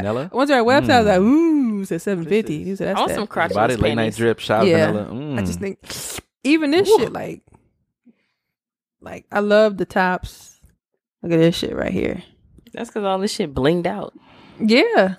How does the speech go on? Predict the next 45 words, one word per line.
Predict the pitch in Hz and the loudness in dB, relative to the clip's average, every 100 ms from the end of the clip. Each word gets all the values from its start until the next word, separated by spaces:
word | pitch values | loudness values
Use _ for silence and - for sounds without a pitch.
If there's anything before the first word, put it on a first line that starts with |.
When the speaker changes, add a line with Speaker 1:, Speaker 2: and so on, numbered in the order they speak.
| - | -8
Speaker 1:
Mm. | 156 170 165 131 50 104 | -6 -4 -4 -6 -12 -12
Speaker 3:
That's | 269 | -12
Speaker 1:
What | 277 - | -8 -8
is | |
Speaker 3:
okay. | - | -6
Speaker 1:
this? | 147 - _ _ _ _ - | -6 -8 _ _ _ _ -2
Speaker 2:
It's | 214 | 2
Speaker 3:
Came | 220 208 | 2 4
Speaker 2:
a | |
Speaker 3:
through | 226 196 | 2 2
dripping. | 190 190 127 - - | 2 0 -2 -12 -6
Speaker 1:
Boys' | 85 82 82 | -4 -2 -4
tea | - 82 | -6 -12
or | 82 | -12
something. | - 82 82 - _ _ _ _ - | -12 -12 -14 -18 _ _ _ _ -10
Speaker 2:
And | 160 | -6
Mirage | 160 165 170 | -2 0 0
like | 160 - - | -2 -4 -2
this | 170 | -2
shit. | - - - _ _ - | -4 -10 -16 _ _ -12
Speaker 3:
<laughs> | 196 240 214 202 185 - | -4 0 0 -4 -14 -20
Speaker 1:
Yeah, | 90 92 98 107 110 104 | -14 -8 -4 0 0 0
yes, | 92 95 - | -2 -4 -2
Speaker 2:
It's | 175 | 2
Speaker 1:
Lord. | 285 370 - 311 | 4 6 4 2
Speaker 2:
so | |
cute. | 381 480 427 | 4 4 4
Like, | 254 - | 2 2
I, | 494 - | 0 2
I | 320 | 2
feel | 320 | 2
like | 302 | 2
you | |
can | 302 | 2
have | 294 | 2
a | 254 | 4
lot | 233 233 | 4 2
of | - | 2
fun | 202 202 | 2 2
with | 156 | -4
this | - - | -6 -12
stuff | - - - | -8 -8 -6
'cause | - 190 | -4 -2
it's | 208 175 | -2 -2
easy, | 175 | -4